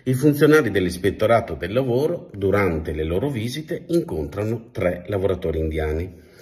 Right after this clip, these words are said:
Uno di loro, l'unico che parla italiano, racconta di una paga di tre euro all'ora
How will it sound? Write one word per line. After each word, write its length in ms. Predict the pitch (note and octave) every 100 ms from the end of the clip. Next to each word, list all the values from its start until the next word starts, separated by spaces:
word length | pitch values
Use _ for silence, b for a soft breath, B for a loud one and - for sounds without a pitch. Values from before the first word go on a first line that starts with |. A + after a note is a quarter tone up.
| B B B
Uno 220 | E3+ D#3+
di 140 | A2+ G#2
loro, 400 | G2 F2+ F#2+ -
l'unico 460 | F#2 F2+ F2 D#2+
che 120 | - D#2
parla 560 | D#2+ D2+ D2+ C2 A1+ -
italiano, 800 | E2 F#2+ G#2 A2+ F2+ G#2 A2+ -
racconta 720 | - D3+ - B2+ F#2+ E2+ G2
di 140 | F2
una 180 | A2+ A2+
paga 400 | A2 G2+ F2 G2
di 220 | F#2+ G#2
tre 240 | - D3 C3
euro 340 | B2+ C3+ A2
all'ora 640 | G2+ G#2+ C3 C3+ D3 -